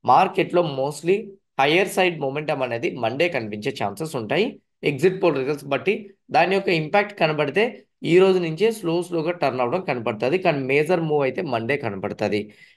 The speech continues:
అయితే ఎలక్షన్స్ కంటూ ఆప్షన్స్ బయింగ్‌లో ఒక స్ట్రాటజీ అనేది ఉంది. So కావాలి అని అంటే ఒకసారి కామెంట్ బాక్స్‌లో మెన్షన్ చేయండి,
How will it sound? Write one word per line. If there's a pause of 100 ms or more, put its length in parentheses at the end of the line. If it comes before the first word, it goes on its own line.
అయితే (400)
ఎలక్షన్స్
కంటూ
ఆప్షన్స్
బయింగ్‌లో
ఒక
స్ట్రాటజీ
అనేది
ఉంది. (380)
So (100)
కావాలి
అని
అంటే
ఒకసారి
కామెంట్
బాక్స్‌లో
మెన్షన్
చేయండి,